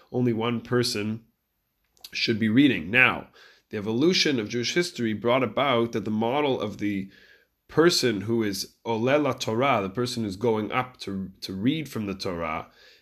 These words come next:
makes a bracha on the Torah, but it is not necessarily the person who's going to actually be reading the section that's being read for that bracha. That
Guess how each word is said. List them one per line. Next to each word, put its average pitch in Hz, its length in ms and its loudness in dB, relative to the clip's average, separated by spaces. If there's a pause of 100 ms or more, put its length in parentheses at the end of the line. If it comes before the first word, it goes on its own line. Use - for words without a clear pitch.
makes 147 360 2
a 120 100 -8
bracha 123 460 2
on 98 180 -2
the 92 80 -6
Torah, 98 340 -4
but 98 180 -4
it - 60 -14
is 120 180 -4
not 123 260 -4
necessarily 123 720 0
the 101 100 -6
person 104 380 -4
who's 98 80 -6
going 104 220 -2
to 101 100 -2
actually 104 280 -6
be 104 100 -4
reading 117 680 4 (500)
the 104 360 -2
section 104 840 0 (200)
that's 101 200 -8
being 107 340 -2
read 123 580 2
for 110 460 -2
that 98 480 -4
bracha. 98 520 0 (440)
That 113 480 4